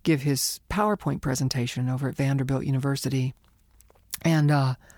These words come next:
I didn't sleep for two nights after that. I mean, I was just haunted by a lot of what I had seen. And the evidence seemed so compelling and so overwhelming, and, uh, learned to give the slideshow and have been doing it in various settings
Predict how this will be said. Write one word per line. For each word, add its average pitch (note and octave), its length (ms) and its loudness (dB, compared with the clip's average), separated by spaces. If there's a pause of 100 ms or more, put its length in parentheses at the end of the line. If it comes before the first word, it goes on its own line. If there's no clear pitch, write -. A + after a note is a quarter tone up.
(120)
I - 80 4
didn't E3 160 4
sleep F3 340 2
for - 80 -2
two C#3+ 180 0
nights C3+ 320 2
after B2 200 -2
that. A#2+ 240 -4 (100)
I - 60 -2
mean, C3+ 120 2
I D3 80 2
was C#3 220 -2
just - 200 -6
haunted E3 560 -2 (540)
by C3+ 320 0
a C#3 100 -4
lot C#3 300 0
of C3+ 100 -4
what C#3+ 140 0
I C3+ 40 -2
had C3 200 -2
seen. C#3+ 400 2
And C#3+ 400 0 (320)
the - 160 4
evidence G#3 320 4
seemed F3+ 300 2
so - 320 2
compelling C3+ 680 0 (220)
and C#3 160 0
so F3+ 240 4
overwhelming, C#3+ 640 2 (560)
and, C#3+ 380 2
uh, C3+ 260 2 (100)
learned D#3+ 340 2
to E3+ 60 -2
give D#3 180 2
the D#3 60 0
slideshow C#3+ 560 2
and C#3 80 2
have C#3+ 100 0
been D3+ 140 0
doing D#3 300 2
it D3 60 2
in D3 120 -2
various D3 380 2
settings D3 600 2